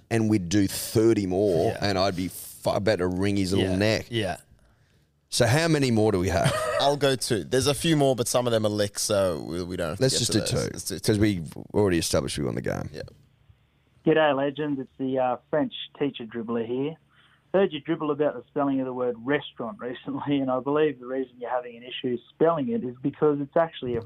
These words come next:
Speaker 4: French word borrowed by the English. Now, this may shock some, but about thirty percent of the English vocab is originally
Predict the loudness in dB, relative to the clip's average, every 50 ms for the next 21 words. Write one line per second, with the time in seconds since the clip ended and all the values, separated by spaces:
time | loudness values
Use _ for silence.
0 | -6 -4 -4 -2 -2 -4 -6 -4 -2 0 0 0 0 -2 0 0 0 0 2 2
1 | 2 2 2 2 0 0 2 0 0 -2 -6 -12 -16 -16 -18 _ _ _ _ -20
2 | -20 -20 -20 -20 -20 _ _ _ _ _ _ _ -6 -2 0 0 0 -2 -4 -4
3 | -4 -4 -4 -4 -4 -4 -4 -4 -4 -4 -2 0 2 2 2 0 0 0 0 0
4 | 0 -2 -4 _ -2 0 0 0 -2 -4 -6 -4 -4 -4 -4 -4 -6 -8 -10 -12
5 | -6 -4 -2 0 0 0 0 -2 -2 -2 -2 -4 -4 -4 -6 -6 -6 -6 -6 -4
6 | -4 -6 -8